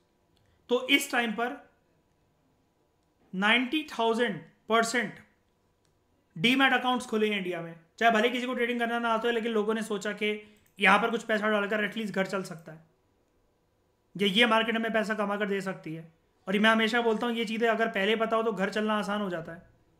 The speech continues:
Thank you very much for discussion।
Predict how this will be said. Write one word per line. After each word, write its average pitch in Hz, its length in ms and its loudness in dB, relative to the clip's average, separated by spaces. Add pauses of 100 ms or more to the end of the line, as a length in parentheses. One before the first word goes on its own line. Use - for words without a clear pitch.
(3750)
Thank 220 240 2
you 240 100 0
very 226 180 4
much 220 140 -4
for 220 120 0
discussion। 202 360 -6